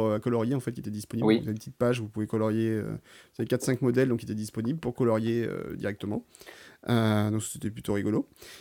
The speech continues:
Speaker 1: Et puis, euh, on n'a pas parlé encore, mais il y avait le fameux mode éditeur de musique.
Speaker 2: Exactement, qui est, euh, un des, hum, comment dire, bah, c'est, c'est,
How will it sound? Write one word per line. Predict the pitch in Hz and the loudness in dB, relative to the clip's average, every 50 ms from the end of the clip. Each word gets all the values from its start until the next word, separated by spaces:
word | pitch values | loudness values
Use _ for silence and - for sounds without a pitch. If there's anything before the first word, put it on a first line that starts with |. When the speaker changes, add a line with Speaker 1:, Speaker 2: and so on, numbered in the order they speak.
| - _ - | -20 _ 0
Speaker 1:
Et | - 131 131 | 2 2 2
puis, | - - 165 190 208 214 220 202 | 2 0 2 4 6 8 8 8
euh, | 143 90 123 135 135 131 127 127 123 123 | 8 8 8 6 6 6 4 4 4 4
on | 117 120 | 2 2
n'a | 131 127 | 2 2
pas | 120 202 | 2 0
parlé | 220 180 127 131 | 0 0 0 0
encore, | 131 117 - 269 294 | -2 0 0 0 0
mais | 165 | 0
il | 120 | 0
y | 113 | 0
avait | 117 143 196 | 0 2 0
le | 156 | 0
fameux | 127 - - 135 123 127 147 196 | 0 -2 -2 0 0 2 0 2
mode | 175 131 123 127 139 180 175 185 - - | 2 2 2 2 2 2 0 -2 -6 -4
éditeur | - 190 156 151 135 143 - 147 156 | -6 -6 -4 -6 -8 -6 -4 -4 -2
de | 156 | -2
musique. | 123 117 104 104 - - 160 - - - _ _ _ _ _ _ _ _ _ _ _ _ _ _ _ _ - - | -2 -4 -4 -6 -10 -14 -14 -14 -18 -20 _ _ _ _ _ _ _ _ _ _ _ _ _ _ _ _ -10 -6
Speaker 2:
Exactement, | 127 107 104 117 - - - 101 92 92 92 90 _ | -4 0 0 0 0 0 -4 -4 -4 -4 -8 -10 _
qui | - - 110 113 | -4 0 2 2
est, | 113 110 107 | 4 4 2
euh, | 101 95 92 - _ - - - - - - - - - _ _ | 0 0 -2 -8 _ -20 -20 -20 -20 -20 -20 -20 -20 -20 _ _
un | - 123 120 | 0 2 2
des, | 107 107 113 110 107 107 104 104 104 104 104 104 104 104 104 104 104 104 104 | 4 4 4 6 6 6 6 6 4 4 4 4 4 4 4 2 2 2 0
hum, | 104 104 104 104 104 104 | 0 0 0 -2 -2 -4
comment | - - 113 110 104 | -6 -8 -8 -4 0
dire, | 104 101 | 0 0
bah, | 104 - - - - | 0 -2 -4 -4 -8
c'est, | - - - 151 | -6 0 0 2
c'est, | 147 - 151 143 | 4 2 0 0